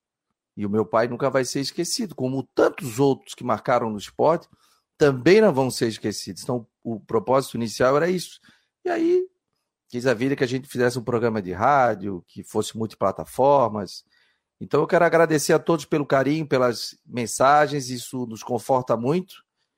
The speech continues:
né? Beijo na minha família, beijo nos meus irmãos, beijo nos meus filhos, no Vini, na Nath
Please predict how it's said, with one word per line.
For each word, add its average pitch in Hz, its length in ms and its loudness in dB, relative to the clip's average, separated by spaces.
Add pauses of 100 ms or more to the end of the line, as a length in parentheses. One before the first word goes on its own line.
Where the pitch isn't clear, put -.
(260)
né? 127 600 -2 (180)
Beijo 127 480 0
na 120 80 -2
minha 117 160 -2
família, 123 420 0
beijo 113 300 0
nos 113 80 -6
meus 107 160 -4
irmãos, 120 420 -2
beijo 110 320 -2
nos 110 100 -6
meus 104 180 -4
filhos, 127 340 -6
no 101 100 -6
Vini, 117 240 -4
na 104 140 -4
Nath 120 380 0